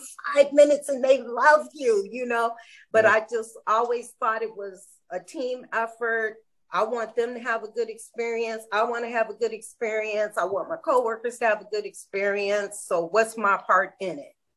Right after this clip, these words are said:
Speaker 2: Right.
Speaker 1: What's my part in always doing my best for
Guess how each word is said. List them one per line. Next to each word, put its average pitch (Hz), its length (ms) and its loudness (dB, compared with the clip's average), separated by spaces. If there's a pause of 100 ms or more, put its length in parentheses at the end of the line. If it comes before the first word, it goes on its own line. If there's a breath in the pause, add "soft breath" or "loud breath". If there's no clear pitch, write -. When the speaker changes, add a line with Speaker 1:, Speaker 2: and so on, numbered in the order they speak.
(340)
Speaker 2:
Right. 107 380 -10 (640)
Speaker 1:
What's 233 280 0
my 208 200 0
part 214 380 -2
in 185 200 -6
always 185 420 -6
doing 202 260 -6
my 170 220 -4
best 175 420 -4
for 147 100 -8